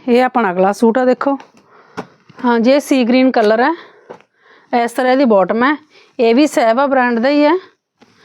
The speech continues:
ਇਹ ਵੀ ਸਹਿਬਾ ਦਾ। ਦੇਖੋ ਤੁਸੀਂ, ਇਹ ਵਾਲੇ ਦਾ ਬਾਟਮ ਲੱਗਿਆ ਹੈਗਾ ਇਸ ਤਰ੍ਹਾਂ ਲੈਣਾਈਆਂ ਵਾਲਾ ਚੈੱਕ ਜਿਹਾ ਵਿੱਚ।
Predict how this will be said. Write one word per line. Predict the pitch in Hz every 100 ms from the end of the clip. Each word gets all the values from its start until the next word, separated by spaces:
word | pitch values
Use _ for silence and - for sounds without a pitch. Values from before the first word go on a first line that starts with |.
| _ _ 247
ਇਹ |
ਵੀ | 254
ਸਹਿਬਾ | 269 254 240 294
ਦਾ। | 285 262
ਦੇਖੋ | 226 - 254
ਤੁਸੀਂ, | 254 269
ਇਹ | 240
ਵਾਲੇ | 254 269 262
ਦਾ | 262
ਬਾਟਮ | 214 190 220
ਲੱਗਿਆ | 240 226 262
ਹੈਗਾ | 277 285
ਇਸ | 247
ਤਰ੍ਹਾਂ | - 247 240 233
ਲੈਣਾਈਆਂ | 214 220 226 226 233 233
ਵਾਲਾ | 226 240
ਚੈੱਕ | 233 233 -
ਜਿਹਾ | 240
ਵਿੱਚ। | 247 226